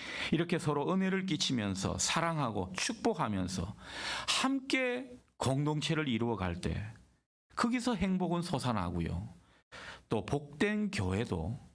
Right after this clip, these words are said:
이루어져 가는 것입니다. 복된 교회가 하나님이 옛다 하고 주시는 게 아닙니다. 우리가 만들어 가는 것이라는 거죠.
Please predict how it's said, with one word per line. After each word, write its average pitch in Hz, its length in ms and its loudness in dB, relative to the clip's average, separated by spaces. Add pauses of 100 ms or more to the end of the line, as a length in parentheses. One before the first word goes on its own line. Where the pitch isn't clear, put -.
(240)
이루어져 107 800 2
가는 92 360 0
것입니다. 101 420 -4 (1400)
복된 220 420 2
교회가 147 380 0
하나님이 202 840 0
옛다 120 380 2
하고 220 240 0
주시는 254 420 2
게 277 80 0
아닙니다. 175 800 -2 (400)
우리가 147 260 0
만들어 92 560 0
가는 98 340 0
것이라는 98 500 0
거죠. 110 520 -6